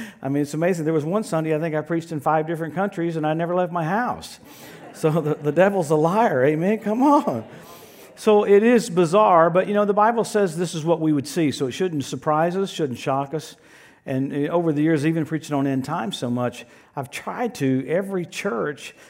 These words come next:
bring the thread of, of Elisha. Remember, Elisha was dead. He had done almost double of what Elijah did. He was one miracle short of Elijah. And he's <laughs> in that grave, and his bones were in that grave. They throw that army guy in there that was dead, and he's raised from the dead.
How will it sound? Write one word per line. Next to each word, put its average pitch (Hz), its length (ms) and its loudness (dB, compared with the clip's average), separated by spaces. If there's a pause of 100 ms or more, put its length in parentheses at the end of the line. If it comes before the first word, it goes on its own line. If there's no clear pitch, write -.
(160)
bring 165 360 0
the 160 100 0
thread 180 380 2
of, 151 160 0
of 135 180 -2
Elisha. 143 760 -2 (260)
Remember, 208 220 2
Elisha 185 460 2
was 135 180 -2
dead. 160 480 2 (180)
He 160 120 0
had 147 80 0
done 156 180 2
almost 208 480 4
double 190 340 4
of 151 80 2
what 156 200 2
Elijah 147 440 2
did. 165 200 0
He 156 60 2
was 135 120 -4
one 170 200 0
miracle 170 300 -2
short 156 300 0
of 139 80 -2
Elijah. 143 540 0 (360)
And 135 120 -2
he's 143 220 0
<laughs> - 40 -2
in 185 100 -2
that 170 160 0
grave, 156 280 2
and 143 80 -2
his 127 100 -4
bones 151 340 0
were 160 80 -2
in 160 80 0
that 156 160 0
grave. 165 360 0 (160)
They 147 80 -2
throw 180 240 2
that 160 180 4
army 160 320 0
guy 151 240 2
in 151 80 0
there 151 100 0
that 156 120 0
was 135 120 -4
dead, 170 480 2
and 185 100 0
he's 208 140 0
raised 247 220 4
from 285 100 0
the 339 80 2
dead. 359 640 4